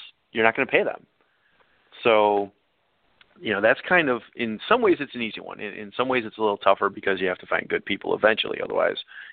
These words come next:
you won't have <laughs> any sales. But, um, that, yeah, and then marketing and also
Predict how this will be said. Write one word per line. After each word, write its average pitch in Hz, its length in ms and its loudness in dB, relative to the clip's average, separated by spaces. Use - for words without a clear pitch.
you 98 60 -6
won't 90 100 -4
have 90 120 0
<laughs> - 60 -6
any - 80 -10
sales. 95 400 0
But, 110 360 2
um, 98 560 -4
that, 127 260 4
yeah, 123 260 0
and 123 120 -4
then 117 120 0
marketing 107 760 -2
and 165 120 6
also 165 440 4